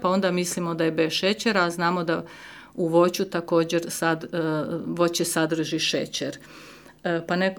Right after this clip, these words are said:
pa tako u tom, recimo, soku možemo na deset grama, e, imati deset grama šećera u sto mililitara soka, ne znači da je bez šećera, dakle, on je bez dodanog šećera.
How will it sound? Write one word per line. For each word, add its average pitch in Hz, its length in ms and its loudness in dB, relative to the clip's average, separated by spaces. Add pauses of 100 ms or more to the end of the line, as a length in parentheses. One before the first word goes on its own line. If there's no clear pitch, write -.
(200)
pa 185 100 4
tako 190 240 2
u 180 40 4
tom, 196 280 2
recimo, 185 460 0
soku 220 420 2
možemo 202 600 2
na 170 340 0
deset 196 360 2
grama, 185 640 4
e, 175 140 -2
imati 185 340 4
deset 196 340 2
grama 190 280 4
šećera 202 440 2
u 170 40 2
sto 185 220 2
mililitara 170 560 4
soka, 185 440 2
ne 160 140 -2
znači 175 400 0
da 175 200 2
je 170 320 2 (380)
bez 185 280 6
šećera, 190 560 2
dakle, 156 260 -2
on 190 140 2
je 175 80 0
bez 196 360 4
dodanog 156 600 4
šećera. - 640 -8